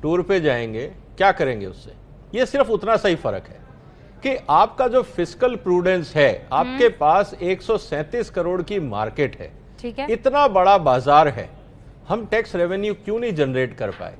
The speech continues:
Speaker 1: हम क्यों नहीं अपने देश में economic activity को इतना बढ़ा पाए कि हमारी जो जरूरतें हैं, वो tax से और बाकी जो हमारी income होती है, उससे पूरी हो जाए?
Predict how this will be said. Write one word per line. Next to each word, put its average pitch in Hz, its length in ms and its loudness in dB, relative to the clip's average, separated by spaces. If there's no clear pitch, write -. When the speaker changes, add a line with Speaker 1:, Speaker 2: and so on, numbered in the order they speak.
Speaker 1:
हम 233 200 -2
क्यों 285 320 -4
नहीं 247 360 2
अपने 220 360 -2
देश 180 320 -2
में 220 100 0
economic 185 600 0
activity 190 540 0
को 208 180 0
इतना 208 340 0
बढ़ा 170 260 4
पाए 156 300 2
कि 190 120 -2
हमारी 143 540 -2
जो 170 320 -2
जरूरतें 156 580 0
हैं, 120 480 -10
वो 214 100 4
tax 156 380 -2
से 208 180 4
और 208 140 2
बाकी 131 400 -4
जो 202 160 2
हमारी 170 400 0
income 160 280 -2
होती 147 240 -4
है, 190 60 0
उससे 180 280 -4
पूरी 127 340 -4
हो 123 140 -8
जाए? 143 240 -8